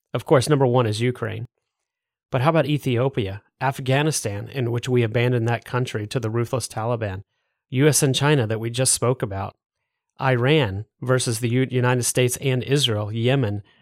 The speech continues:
the Israeli-Palestinian conflict, Haiti, Myanmar, and Islamic militants in Africa? Why do you think I shared the scripture of Matthew above to open up this news and review?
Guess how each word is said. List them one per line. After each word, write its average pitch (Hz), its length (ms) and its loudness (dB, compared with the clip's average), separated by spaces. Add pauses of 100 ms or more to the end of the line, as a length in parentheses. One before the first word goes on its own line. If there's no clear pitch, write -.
(120)
the - 80 -8
Israeli-Palestinian 135 1200 2
conflict, 107 560 -6
Haiti, 139 540 -4 (640)
Myanmar, 120 640 2 (720)
and 131 160 0
Islamic 123 480 0
militants 117 480 -4
in 104 140 -10
Africa? 110 540 -10 (960)
Why 170 160 2
do 277 80 4
you 240 80 4
think 170 200 0
I 127 80 4
shared 143 320 2
the 113 60 -2
scripture - 400 -2
of 110 100 -2
Matthew 113 420 -2
above 104 340 -2
to - 140 -6
open 143 300 0
up 123 160 2
this - 200 -4
news 120 260 0
and 110 100 -2
review? 101 400 -6